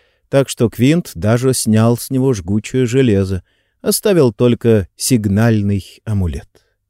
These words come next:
Тилла вряд ли ждал дома, в Заморье, тёплый приём, а здесь он оставался под защитой своего господина,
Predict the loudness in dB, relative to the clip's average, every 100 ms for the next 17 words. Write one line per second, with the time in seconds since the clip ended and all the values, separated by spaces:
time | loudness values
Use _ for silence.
0 | _ _ _ _ -2 2 4 4 4 4
1 | 2 2 0 0 0 -2 -2 0 2 2
2 | 0 0 2 2 0 -2 -8 _ _ -10
3 | -4 -4 -2 2 2 2 -2 -6 -14 _
4 | -4 -2 0 -2 -2 -2 -4 -4 -8 -14
5 | _ _ _ _ _ -2 0 0 -2 0
6 | 0 -2 0 2 2 2 -4 -6 -2 -2
7 | 0 -2 -2 -2 2 2 2 0 -2 -4
8 | -8 -8 -14 -14 -18